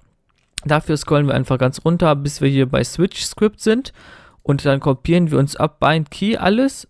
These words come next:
bis hier unten Display Damage On. Komm, geh dahin, okay. Kopieren uns das Ganze, gehen dann auf Steam, machen dann, äh, ja, in unserer Bibliothek einen Rechtsklick auf C S G O,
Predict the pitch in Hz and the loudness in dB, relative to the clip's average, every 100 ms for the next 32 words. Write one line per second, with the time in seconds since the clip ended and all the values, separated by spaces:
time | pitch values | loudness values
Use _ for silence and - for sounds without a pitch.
0 | _ 160 160 190 - 175 156 170 160 156 | _ -4 -4 -4 -2 -2 0 0 2 0
1 | 151 156 - 139 135 127 123 - 170 190 | 2 -2 -2 0 2 0 0 0 0 2
2 | 190 _ _ _ _ _ _ - 139 165 | -2 _ _ _ _ _ _ -6 -6 -6
3 | - 120 143 196 147 - 160 - _ _ | -4 2 2 0 -4 -2 -4 -4 _ _
4 | - - - 214 233 226 208 196 202 196 | -8 -8 -2 0 2 2 2 2 0 2
5 | 196 - 147 151 147 131 127 127 - - | 0 0 0 2 2 0 2 0 -2 -16
6 | - - - - 196 220 233 - - _ | -20 -20 -14 -6 2 4 2 -2 -16 _
7 | - 147 160 160 139 139 135 - 131 127 | -4 -2 0 2 2 2 0 0 0 4
8 | 120 113 175 135 123 120 123 123 123 - | 2 2 0 0 2 2 0 0 -2 2
9 | 175 185 131 127 147 165 - 135 131 - | 2 2 0 2 0 0 -4 0 0 0
10 | 139 127 - - _ - 143 131 143 156 | -2 -2 -4 -18 _ -6 0 0 2 2
11 | 240 240 | 2 -2